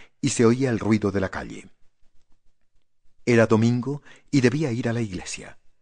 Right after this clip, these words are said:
Abandonó la cama y vio su vestido colgado en una silla,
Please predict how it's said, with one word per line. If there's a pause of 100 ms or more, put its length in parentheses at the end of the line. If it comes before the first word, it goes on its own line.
(640)
Abandonó
la
cama
y
vio
su
vestido
colgado
en
una
silla,